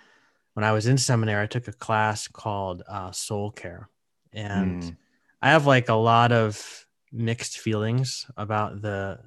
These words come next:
Speaker 1: the educational background that I have and just kind of, like,
Speaker 2: Yeah.
Speaker 1: where I've come from. But that particular class was a defining moment for me because we
Speaker 2: Mm.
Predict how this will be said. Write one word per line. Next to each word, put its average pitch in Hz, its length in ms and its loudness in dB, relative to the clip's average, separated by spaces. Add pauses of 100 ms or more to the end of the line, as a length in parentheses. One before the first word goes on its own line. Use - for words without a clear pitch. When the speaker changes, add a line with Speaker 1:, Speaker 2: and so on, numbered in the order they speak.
(220)
Speaker 1:
the 98 180 -8
educational 110 640 -4
background 113 680 -2
that 127 120 2
I 127 60 4
have 131 420 0
and 104 160 -6
just 107 220 -6
kind 110 180 -2
of, 104 120 -4
like, 101 100 0
Speaker 2:
Yeah. 82 160 -2
Speaker 1:
where 107 180 2
I've 110 200 0
come 107 200 -4
from. 135 360 0
But 139 500 4 (580)
that 123 380 4
particular 143 520 0
class 113 800 2
was 104 140 -8
a 107 60 -6
defining 107 840 -4 (680)
moment 104 480 -2
for 98 220 -8
me 95 140 -10
because 98 400 -10
we 110 160 -4
Speaker 2:
Mm. 107 40 -2